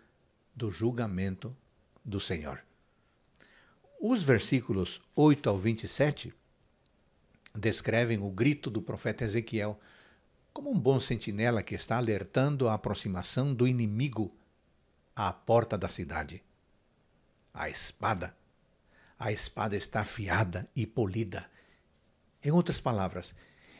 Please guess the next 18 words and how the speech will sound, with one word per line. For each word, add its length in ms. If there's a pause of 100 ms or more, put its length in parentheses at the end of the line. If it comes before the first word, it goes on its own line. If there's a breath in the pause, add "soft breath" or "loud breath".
ele 280
está 300
avisando 720 (260 loud breath)
o 140
iminente 720
juízo 420
de 100
Deus 440
sobre 280
a 40
nação 300
de 100
Israel 520 (340 soft breath)
e 60
a 60
cidade 560
de 120
Jerusalém. 640